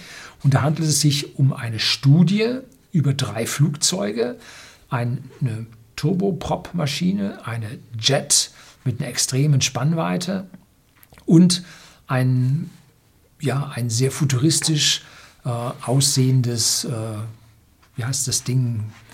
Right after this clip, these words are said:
Swing Body oder so ähnlich, äh, Flugzeug, das mit, äh, einem Wasserstoffantrieb fliegt. Die beiden anderen Maschinen, wenn ich mir die so angeschaut habe,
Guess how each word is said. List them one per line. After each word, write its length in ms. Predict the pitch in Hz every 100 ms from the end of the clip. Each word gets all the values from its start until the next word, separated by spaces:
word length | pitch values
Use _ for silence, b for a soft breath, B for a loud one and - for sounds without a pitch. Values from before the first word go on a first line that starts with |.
| B B B B
Swing 480 | - - 147 135 113
Body 340 | 117 123 113
oder 120 | 110
so 100 | 113
ähnlich, 540 | 110 120 120 113 - 196
äh, 60 | 110 104 139 - _ _ - - _ _ _ _ _ -
Flugzeug, 640 | 143 139 139 147 165 175 B B B B B
das 420 | 131 127 - -
mit, 480 | 139 131 - - -
äh, 340 | 120 110 135 -
einem 260 | 131 127
Wasserstoffantrieb 960 | 113 131 139 - 113 - - 104 - 123
fliegt. 600 | - 104 85 - - -
Die 60 | 139
beiden 300 | - 139 143
anderen 440 | 147 196 214 226
Maschinen, 600 | 196 - 185 208 233 247
wenn 100 | 170
ich 80 | 147
mir 100 | 160
die 100 | 151
so 100 | 143
angeschaut 580 | 131 165 - 139 147 -
habe, 380 | 147 160 156